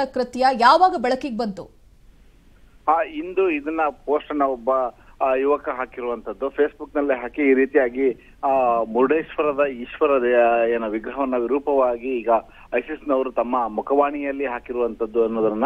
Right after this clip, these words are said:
Speaker 2: ಆತ, ಆ, Twitter ಮತ್ತು Facebook ನಲ್ಲಿ ಹಾಕಿದ. ಅದು ಈಗ ಸಾಮಾಜಿಕ ಜಾಲತಾಣದಲ್ಲೂ ಕೂಡ ಸಾಕಷ್ಟು ಹರಿದಾಡ್ತಾ ಇದೆ. ಯಾಕಂತಂದ್ರೆ, ಆ, ಒಂದ್ ಮುರುಡೇಶ್ವರ, ಆ, ಬಹಳ ಶಿವನ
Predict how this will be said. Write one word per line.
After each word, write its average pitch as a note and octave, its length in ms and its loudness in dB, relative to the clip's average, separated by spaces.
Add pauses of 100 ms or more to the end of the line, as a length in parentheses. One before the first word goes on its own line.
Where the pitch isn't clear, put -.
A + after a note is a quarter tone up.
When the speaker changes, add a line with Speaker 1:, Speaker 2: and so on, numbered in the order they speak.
(360)
Speaker 2:
ಆತ, B2+ 180 2 (400)
ಆ, C3+ 80 4
Twitter F3+ 400 2
ಮತ್ತು D#3 220 2
Facebook B2+ 480 0
ನಲ್ಲಿ A#2 160 0
ಹಾಕಿದ. A2 220 0
ಅದು C#3+ 400 2 (200)
ಈಗ C#3+ 180 2 (400)
ಸಾಮಾಜಿಕ E3+ 420 -2
ಜಾಲತಾಣದಲ್ಲೂ C3+ 720 0
ಕೂಡ C3 260 0
ಸಾಕಷ್ಟು C#3+ 500 -2
ಹರಿದಾಡ್ತಾ A2+ 540 0
ಇದೆ. A#2 580 -10
ಯಾಕಂತಂದ್ರೆ, E3 720 0 (120)
ಆ, - 40 2
ಒಂದ್ B2+ 240 4
ಮುರುಡೇಶ್ವರ, D#3 640 2
ಆ, E3+ 460 2 (240)
ಬಹಳ C#3 340 0
ಶಿವನ D3+ 340 2